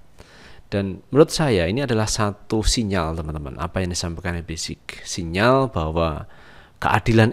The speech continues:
itu akan didapatkannya ketika mereka semua telah tiada, dan di pengadilan akhirat itulah akan mendapatkan keadilan yang sebenar-benarnya. Jadi tidak bisa dimanipulasi, tidak bisa diakal-akali, itulah keadilan yang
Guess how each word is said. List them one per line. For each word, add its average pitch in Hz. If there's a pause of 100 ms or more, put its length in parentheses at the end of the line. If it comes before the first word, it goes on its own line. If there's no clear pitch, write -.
itu -
akan 101
didapatkannya 90
ketika 104 (480)
mereka 80
semua 104
telah 104
tiada, 107
dan 87
di 90
pengadilan 117
akhirat 120
itulah 127 (640)
akan 120
mendapatkan 95
keadilan 95
yang 82
sebenar-benarnya. 78 (920)
Jadi 98
tidak 92
bisa 104
dimanipulasi, 90
tidak 85
bisa 85
diakal-akali, 85
itulah 113
keadilan 92
yang 82